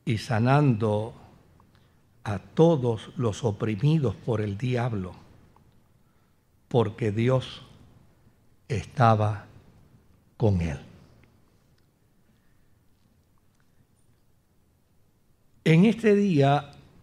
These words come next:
quisiera junto a ustedes que reflexionemos sobre lo acontecido en nuestra iglesia durante el mes pasado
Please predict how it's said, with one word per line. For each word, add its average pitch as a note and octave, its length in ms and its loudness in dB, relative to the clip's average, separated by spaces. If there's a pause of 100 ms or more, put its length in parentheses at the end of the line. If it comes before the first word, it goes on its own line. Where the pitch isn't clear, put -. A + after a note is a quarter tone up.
(920)
quisiera E3 520 0
junto D#3 340 0
a C3 40 0
ustedes D#3+ 600 2 (420)
que B2 140 -4
reflexionemos C3 840 0
sobre A#2+ 600 -2 (1600)
lo A#2+ 160 -4
acontecido D3 800 -2
en C3+ 100 4
nuestra A#2+ 320 -2
iglesia C#3+ 540 0
durante G#2+ 880 -2 (680)
el A2 200 -2
mes A#2+ 180 0
pasado C#3 640 -2